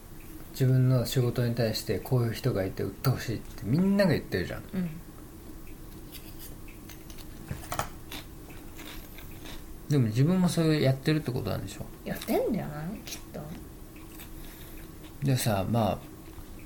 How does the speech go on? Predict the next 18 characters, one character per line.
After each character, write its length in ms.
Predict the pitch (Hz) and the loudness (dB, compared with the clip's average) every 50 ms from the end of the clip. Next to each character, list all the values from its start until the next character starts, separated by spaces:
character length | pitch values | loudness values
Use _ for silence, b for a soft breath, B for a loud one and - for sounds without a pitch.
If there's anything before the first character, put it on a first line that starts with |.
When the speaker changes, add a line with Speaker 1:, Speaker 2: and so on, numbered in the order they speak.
| - - - - - - - - | -14 -14 -14 -14 -10 -10 -8 -6
Speaker 1:
す 200 | - - - 143 | -4 -2 2 4
げ 80 | 156 170 | 6 6
え、 80 | 165 | 8
ま 180 | 139 117 104 98 | 8 6 6 6
あ、 60 | 98 | 4
俺 160 | 98 110 127 143 | 6 6 6 8
の 320 | 156 156 156 143 135 135 - - - - - | 8 8 8 6 4 2 0 -10 -14 -12 -6
知 240 | - - - - 143 | -4 0 4 6 8
り 60 | 156 | 8
合 100 | 170 180 | 8 8
い 40 | 185 | 8
で 80 | 180 170 | 6 6
も 140 | 123 104 101 | 6 6 6
い 60 | 104 | 6
る 160 | 113 117 117 | 6 6 6
し、 400 | 117 - - 101 95 92 - - - | 4 4 4 4 4 2 2 0 -2
Speaker 2:
う 60 | - | -2
ん。 140 | 190 185 170 | -2 -2 -2